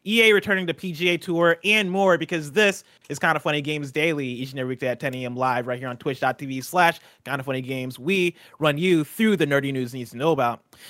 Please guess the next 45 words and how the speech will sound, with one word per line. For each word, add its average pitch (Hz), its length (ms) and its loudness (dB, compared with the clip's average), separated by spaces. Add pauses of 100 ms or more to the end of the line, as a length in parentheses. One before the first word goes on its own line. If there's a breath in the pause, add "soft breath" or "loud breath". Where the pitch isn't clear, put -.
(120)
If 233 180 4
you're 220 140 4
watching 185 400 2
live, 156 340 6
you 143 60 -8
can 135 80 -10
correct 139 340 -4
us 135 120 -6
when 135 60 -10
we 131 40 -8
get 127 140 -4
stuff 127 260 -6
wrong 143 320 0
by 139 60 -4
going 131 160 -6
to - 40 -6
kinda 147 240 -2
funny 151 200 -4
dot 139 180 2
com 139 300 -2
slash 139 440 0
you're 180 240 4
wrong. 123 360 0 (280 loud breath)
If 180 120 0
you 185 80 2
don't 226 240 4
wanna 214 160 4
watch 160 240 4
live, 139 260 2
you 151 80 -8
can 170 80 -2
watch 165 180 2
later 180 420 2
on 135 120 -6
youtube 139 240 -10
dot 127 160 -2
com 135 240 -4
slash 135 320 2
kinda - 180 -2
funny 127 220 -4
games, 127 400 -8
rooster 180 300 2
teeth 135 200 -4 (220)
dot 123 160 0
com, 123 380 0